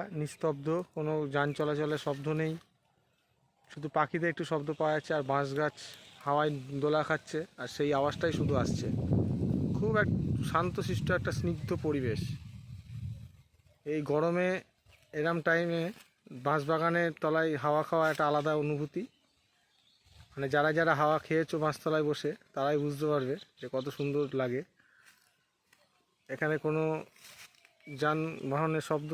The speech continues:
তো পাওয়াই যাচ্ছে না, আর মাঠে দূরে দূরে কৃষকেরা তাদের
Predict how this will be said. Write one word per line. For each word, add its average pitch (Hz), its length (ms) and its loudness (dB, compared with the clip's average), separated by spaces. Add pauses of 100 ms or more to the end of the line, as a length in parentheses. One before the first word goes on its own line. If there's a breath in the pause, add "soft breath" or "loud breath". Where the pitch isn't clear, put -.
তো - 120 -4
পাওয়াই 156 240 4
যাচ্ছে 170 360 0
না, 143 60 0 (600 loud breath)
আর 139 120 -4
মাঠে 151 300 2 (100)
দূরে 170 200 2
দূরে 175 220 2
কৃষকেরা 170 460 0 (380)
তাদের 147 240 2